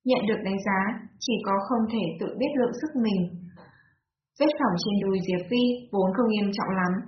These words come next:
hoàn toàn không tới mức chẳng thể đi nổi. Có điều, lại khiến Thẩm Nham cõng hơn hai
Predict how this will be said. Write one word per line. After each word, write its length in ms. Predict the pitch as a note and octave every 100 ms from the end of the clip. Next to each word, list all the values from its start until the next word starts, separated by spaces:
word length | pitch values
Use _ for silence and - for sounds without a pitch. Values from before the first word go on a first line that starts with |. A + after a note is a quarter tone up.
| - -
hoàn 140 | C4 A#3
toàn 140 | A#3 G#3 A3
không 180 | A#3 A3
tới 100 | G3 A#3
mức 120 | D#4+ -
chẳng 220 | - G#3+ F3+
thể 80 | F#3+
đi 80 | F#3+ G#3
nổi. 140 | G3+ F3 - - - -
Có 100 | G#3 G3
điều, 220 | B3+ G3 - - -
lại 160 | B3+ G#3+
khiến 140 | A3 G#3+
Thẩm 120 | - F#3
Nham 200 | G#3+ A#3+ A#3+ - -
cõng 180 | G#3+ D#3+ C4+
hơn 120 | A3+ A3+
hai 100 | G#3+